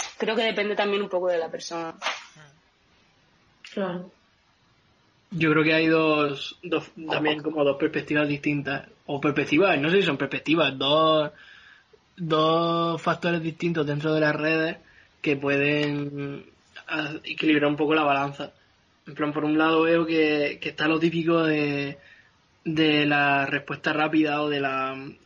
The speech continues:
Speaker 3: Joder, no sé el término científico, pero de esto que te salta una notificación y te da como adrenalina y como gustico.
Speaker 1: Sí.
Speaker 3: Al final eso es súper adictivo.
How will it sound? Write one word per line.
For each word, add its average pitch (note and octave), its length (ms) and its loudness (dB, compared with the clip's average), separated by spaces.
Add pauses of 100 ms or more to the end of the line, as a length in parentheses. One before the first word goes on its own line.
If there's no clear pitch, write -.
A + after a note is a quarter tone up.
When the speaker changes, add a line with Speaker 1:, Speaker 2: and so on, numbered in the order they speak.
(320)
Speaker 3:
Joder, D3 220 0
no C#3 100 -2
sé D#3+ 120 -2
el D3 80 -4
término D3+ 540 0
científico, D3 520 0
pero C3 320 -2 (380)
de D#3+ 140 0
esto D#3+ 180 0
que E3 80 2
te D#3 120 2
salta D#3 520 0
una D#3 160 -2
notificación C#3+ 840 -4 (100)
y E3+ 100 -6
te D#3 80 0
da D3 140 2
como C#3 360 -2
adrenalina C#3+ 540 0
y D3 40 -4
como C#3+ 200 -4
gustico. D3 520 -4 (460)
Speaker 1:
Sí. F#3 540 -6
Speaker 3:
Al E3 120 -4
final D#3 240 0
eso D#3 120 -8
es D3+ 60 -6
súper E3 260 -2
adictivo. D#3 640 -4